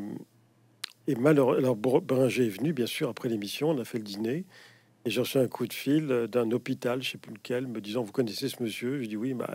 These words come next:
écoutez, euh, il est pas très en forme, là, et il doit venir chez vous, mais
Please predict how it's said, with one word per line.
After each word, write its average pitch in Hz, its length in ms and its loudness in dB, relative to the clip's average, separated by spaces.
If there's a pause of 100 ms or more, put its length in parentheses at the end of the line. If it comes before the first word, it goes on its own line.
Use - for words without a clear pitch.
écoutez, - 440 -4
euh, 113 80 -4 (720)
il 113 120 -4
est 113 40 -2
pas 143 140 4
très 131 340 0
en 113 100 -2
forme, 143 400 2
là, 143 280 2
et 110 360 0 (300)
il 117 100 -12
doit 120 320 2
venir 127 320 0
chez - 160 0
vous, 120 240 0
mais 113 480 0